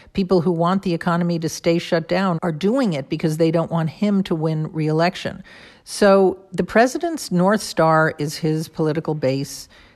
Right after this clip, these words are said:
the hardcore conservative supporters that are gonna stick with him through thick and thin. And he really, uh, moved quickly to align himself with those people who are the ones in a lot of states who are out there protesting. And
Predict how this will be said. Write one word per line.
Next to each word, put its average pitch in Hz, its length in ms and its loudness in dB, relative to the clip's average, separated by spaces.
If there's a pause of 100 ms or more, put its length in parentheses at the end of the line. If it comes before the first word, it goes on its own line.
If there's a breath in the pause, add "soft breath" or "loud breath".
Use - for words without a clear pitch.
(120)
the 143 80 -2
hardcore 170 540 2
conservative 170 560 -2
supporters 151 680 -4
that 135 160 0
are 123 40 -2
gonna 135 160 -6
stick - 280 -6
with 170 140 -4
him 151 300 -2
through 139 300 -8
thick - 240 -4
and 175 180 -2
thin. 143 320 -4 (160)
And 135 160 -4
he 233 360 -4
really, 202 680 0 (360 loud breath)
uh, 156 160 0
moved 190 420 2
quickly 160 600 -2
to - 360 -4
align 165 400 0
himself 160 540 0
with 147 120 -4
those 190 240 2
people 180 440 -2
who 151 180 -2
are 151 160 2
the 160 80 0
ones 170 480 -2 (160)
in 156 260 -2
a 156 80 -2
lot 175 220 4
of 160 80 0
states 143 380 -2
who 151 100 -2
are 143 100 2
out 147 180 -2
there 151 140 0
protesting. - 680 -2 (460 loud breath)
And 170 260 0